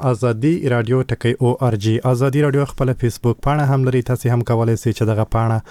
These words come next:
خوښه یا لایک کړئ. هره ورځ پکې تازه راپورونه او خبرونه ولولئ او په بحثونو کې برخه واخلئ. ادرس یې د facebook dot com slash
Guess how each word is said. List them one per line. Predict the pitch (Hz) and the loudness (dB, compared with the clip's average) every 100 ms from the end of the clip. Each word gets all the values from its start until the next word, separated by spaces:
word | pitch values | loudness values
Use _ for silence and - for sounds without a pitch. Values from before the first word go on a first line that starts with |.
| - - - - | -20 -20 -14 -4
خوښه | 123 117 120 107 | -2 0 0 0
یا | 107 | 2
لایک | 127 165 - | 0 0 0
کړئ. | 143 | 0
هره | 135 135 | 2 2
ورځ | 131 - | 0 -2
پکې | 123 - 120 | -8 -4 0
تازه | 107 98 113 | 0 2 0
راپورونه | 110 107 107 117 110 | 0 0 0 2 0
او | - | -2
خبرونه | 101 107 113 107 | -2 2 2 2
ولولئ | 147 143 139 | 2 2 0
او | - - - - 117 | -4 -20 -14 -4 -2
په | 117 | 0
بحثونو | 110 - 175 123 | -2 0 0 0
کې | 113 104 | -2 -2
برخه | 104 - 107 | -4 -2 -2
واخلئ. | 101 104 110 117 | -2 -2 -2 0
ادرس | 107 131 - | 0 -2 0
یې | 123 120 | 0 2
د | 123 123 160 175 - _ - - | 0 0 -6 -18 -20 _ -10 -4
facebook | 113 - 117 104 | -2 0 0 0
dot | 107 - | -2 0
com | 151 | -2
slash | - 123 117 | 0 -2 -2